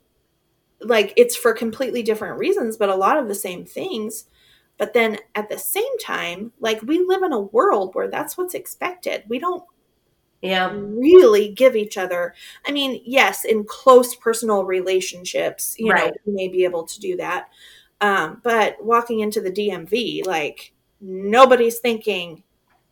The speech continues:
Speaker 1: "Is this woman carrying around a fifty pound bag of trauma today?" <laughs>
Speaker 2: Yeah,
Speaker 1: Like,
Speaker 2: no, they don't give a rip. They're like,
Speaker 1: Mm.
Speaker 2: "Take a number, dude."
Speaker 1: Yeah,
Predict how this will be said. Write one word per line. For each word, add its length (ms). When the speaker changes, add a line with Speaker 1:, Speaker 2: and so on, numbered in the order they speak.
Speaker 1:
"Is 180
this 220
woman 360
carrying 460
around 320
a 60
fifty 320
pound 300
bag 200
of 100
trauma 520
today?" 540
<laughs> 180
Speaker 2:
Yeah, 180
Speaker 1:
Like, 180
Speaker 2:
no, 300
they 100
don't 220
give 160
a 100
rip. 320
They're 200
like, 240
Speaker 1:
Mm. 160
Speaker 2:
"Take 160
a 60
number, 500
dude." 180
Speaker 1:
Yeah, 160